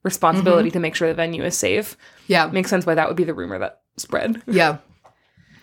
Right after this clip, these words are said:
Speaker 2: Yep.
Speaker 1: <sighs> Ah,
Speaker 2: But just a
Speaker 1: yeah.
Speaker 2: cool thing.
Speaker 1: It's good.
Speaker 2: Reminds me of that.
Speaker 1: Mm-hmm.
Speaker 2: So, finally, if he is, isn't able to bury the body anywhere else, he should go to Kilbrija. There will be a space somewhere between those four burial grounds that he'll be able to bury the corpse. The little man explains that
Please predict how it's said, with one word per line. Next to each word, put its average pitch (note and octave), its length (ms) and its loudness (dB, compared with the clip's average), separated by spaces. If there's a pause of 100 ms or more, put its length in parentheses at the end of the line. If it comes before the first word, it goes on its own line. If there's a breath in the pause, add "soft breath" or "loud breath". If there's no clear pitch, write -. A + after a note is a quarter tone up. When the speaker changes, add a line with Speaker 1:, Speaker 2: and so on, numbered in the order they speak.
(160)
Speaker 2:
Yep. A3 280 2
Speaker 1:
<sighs> - 380 -14
Ah, C#4 280 6
Speaker 2:
But - 500 -6
just G3+ 140 -2
a - 20 2
Speaker 1:
yeah. F#3 60 -4
Speaker 2:
cool F#3+ 120 -2
thing. F#3 280 -8
Speaker 1:
It's G#3+ 100 -10
good. F#3+ 180 -6
Speaker 2:
Reminds G#3 220 -6
me F#3+ 80 -12
of F#3 60 -16
that. F#3+ 280 -14
Speaker 1:
Mm-hmm. A#3+ 340 -8 (580 soft breath)
Speaker 2:
So, A3+ 340 2 (420 soft breath)
finally, G3+ 300 2
if F#3+ 80 -2
he G#3 80 2
is, F#3 100 2
isn't G#3+ 240 4
able G3+ 160 2
to F#3+ 60 -4
bury F#3+ 160 2
the F#3 60 -6
body F3+ 200 0
anywhere F3 200 -4
else, G#3 180 0
he - 140 -12
should - 120 -14
go E3 120 -2
to - 60 -16
Kilbrija. G#3 640 -4 (400 loud breath)
There F#3 120 0
will G#3 240 2
be G#3 120 2
a G3+ 40 2
space F#3 320 -4
somewhere A3+ 380 4
between G3 260 0
those F3 140 -4
four E3 560 -2
burial E3 260 2
grounds D#3+ 360 -2
that E3 100 -10
he'll E3+ 80 -8
be E3+ 80 -8
able E3+ 140 -8
to - 60 -10
bury F2 180 -8
the - 80 -10
corpse. - 380 -12 (520 loud breath)
The G3+ 100 0
little G#3 220 4
man G3+ 180 2
explains C4+ 600 0
that - 520 -2